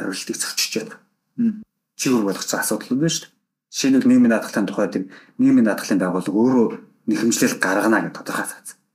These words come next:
Speaker 1: Шүүхэд нэхэмжил гаргаж шийдвэрлэвэл нийгмийн халамжийн тухай хэлдэг. Галийн тухай хэлдэг, мөн юуны, Галийн улсын байцаагчийн учруулсан хориглолын асуудлаар Галийн байгууллага өөрөө нэхэмжил гаргаж шийдвэрлэнэ гэж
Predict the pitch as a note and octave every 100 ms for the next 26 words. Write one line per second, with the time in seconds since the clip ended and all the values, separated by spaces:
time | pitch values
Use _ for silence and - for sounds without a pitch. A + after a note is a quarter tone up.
0 | _ - - - - G#2 G#2 A2 - F2+
1 | F2 - G2 - F#2+ F2+ - _ _ -
2 | G#2+ G2+ E2+ F#2+ F2+ E2 - E2 - E2
3 | - _ _ - A#2 B2 - A2+ G2 G2
4 | F#2 A2 A#2 - _ _ - - A#2 G#2+
5 | F#2+ F2 - _ - G#2+ G#2+ G2+ F2+ -
6 | _ - - G2+ F2+ - - F#2+ - F#2+
7 | G2+ F#2 F2+ - - F3+ - _ - -
8 | - - C#3+ - - _ - G#2+ A2 F#2+
9 | F2 F2 F#2 - A2 B2 C#3+ A#2 - -
10 | - - - - F2+ F2+ E2